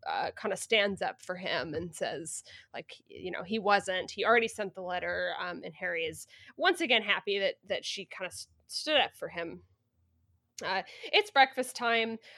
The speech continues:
Hermione gets, uh, the, the Daily Prophet, and they read an article in it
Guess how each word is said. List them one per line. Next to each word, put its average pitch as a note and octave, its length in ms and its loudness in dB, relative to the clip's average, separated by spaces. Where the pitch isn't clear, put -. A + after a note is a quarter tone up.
Hermione D4 460 4
gets, - 520 2
uh, G#3 340 4
the, F#3+ 460 -2
the G3+ 80 -6
Daily A#3+ 280 4
Prophet, A3+ 640 2
and F#3+ 420 0
they F#3+ 300 0
read A3+ 280 -2
an A3+ 160 4
article D4 580 4
in D4+ 180 4
it - 300 4